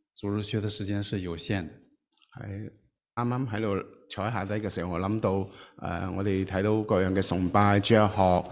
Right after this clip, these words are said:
Speaker 2: 查經嘅弟兄姊妹。
Speaker 1: 有一天我们不在了，但是这个教会还在。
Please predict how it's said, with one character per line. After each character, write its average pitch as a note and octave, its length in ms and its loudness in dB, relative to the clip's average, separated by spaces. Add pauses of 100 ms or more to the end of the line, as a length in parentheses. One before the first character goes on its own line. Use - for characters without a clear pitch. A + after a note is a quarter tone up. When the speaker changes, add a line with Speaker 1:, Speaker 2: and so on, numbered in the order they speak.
(140)
Speaker 2:
查 E2 220 2
經 A#2 420 6 (160)
嘅 F#2+ 260 0
弟 E2+ 120 -2
兄 G2 100 4
姊 G2 120 4
妹。 F#2+ 200 4 (500)
Speaker 1:
有 A2+ 100 10
一 A#2+ 60 12
天 C#3 260 12
我 G#2+ 100 12
们 G#2 240 12
不 G#2 160 4
在 A2+ 220 10
了， F2+ 100 8
但 G#2 180 6
是 G2+ 140 0
这 G2 80 0
个 G2+ 60 0
教 G2 200 6
会 G2 140 4
还 E2+ 180 0
在。 E2+ 300 0